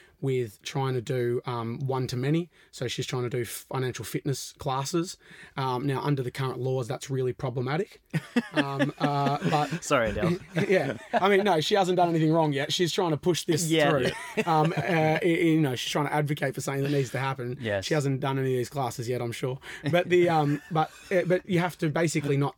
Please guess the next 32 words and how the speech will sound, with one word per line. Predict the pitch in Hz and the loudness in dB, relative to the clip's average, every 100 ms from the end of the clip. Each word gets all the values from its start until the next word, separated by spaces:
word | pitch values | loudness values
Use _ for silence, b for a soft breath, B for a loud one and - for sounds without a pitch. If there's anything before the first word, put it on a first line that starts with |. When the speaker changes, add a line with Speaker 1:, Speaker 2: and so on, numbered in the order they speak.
| - | -4
Speaker 1:
talk | 147 131 | -4 -2
any | 120 | -4
product | 117 - 175 - - | -6 -4 -4 -4 -6
then, | 107 104 | -4 -4
right? | 151 | -4
Which | 156 - | -4 -4
is | 143 | -4
fine | - 156 143 | -2 0 0
if | 135 | -2
you're | 143 | -4
a | 127 | -4
budgeting | 123 139 143 135 120 113 B B - | -2 -2 0 -2 -4 -10 B B -8
and | 131 | -6
cash | - 131 - | -4 -6 -4
flow | 147 135 | -4 -4
specialist | - 120 - 127 - | -4 -8 -6 -6 -6
like | 113 | -8
she | - 160 160 - | -4 -2 -2 -4
is. | - - | -10 -10
Speaker 2:
Yeah. | 110 117 92 | -4 -2 0
Speaker 1:
But | 147 | 0
if | 143 | 0
you're | 151 | 2
managing | 143 139 120 | 2 0 -2
people's | 123 120 117 | -4 -6 -4
money, | 127 127 | -2 -2
you | 123 | -2
can't | 117 127 | -4 -4
really | 147 123 | -4 -4
do | 110 127 | -2 -2
that. | 127 | -4
So | - | -6